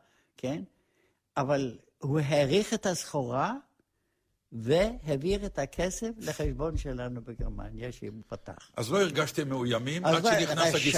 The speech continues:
Speaker 2: הגסטאפו.
Speaker 1: שבועיים הראשונים לא. פתאום, כן, יום ראשון אחד, אחרי שבועיים, התחילו הדברים האיומים ביותר. קודם כל, היו עוצרים יהודים,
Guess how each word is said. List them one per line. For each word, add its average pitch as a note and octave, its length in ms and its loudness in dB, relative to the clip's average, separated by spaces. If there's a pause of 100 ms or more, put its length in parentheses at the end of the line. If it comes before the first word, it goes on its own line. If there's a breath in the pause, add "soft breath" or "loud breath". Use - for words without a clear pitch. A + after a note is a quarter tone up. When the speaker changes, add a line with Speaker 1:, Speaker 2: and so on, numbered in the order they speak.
Speaker 2:
הגסטאפו. A2 140 4
Speaker 1:
שבועיים F#3 540 0
הראשונים C#3 420 -6
לא. A2 160 -8 (760)
פתאום, F#3+ 800 0
כן, E3 380 -2
יום D3 440 0
ראשון B2+ 440 -2
אחד, F3+ 440 2 (120)
אחרי B2+ 300 -6
שבועיים, F3 800 -4 (880)
התחילו C3 1080 -4 (120)
הדברים A2+ 840 -10
האיומים G#2+ 680 -10
ביותר. G2 420 -14 (800 soft breath)
קודם E3+ 240 2
כל, F3 200 2
היו D3+ 240 2
עוצרים C#3+ 540 0
יהודים, B2+ 800 0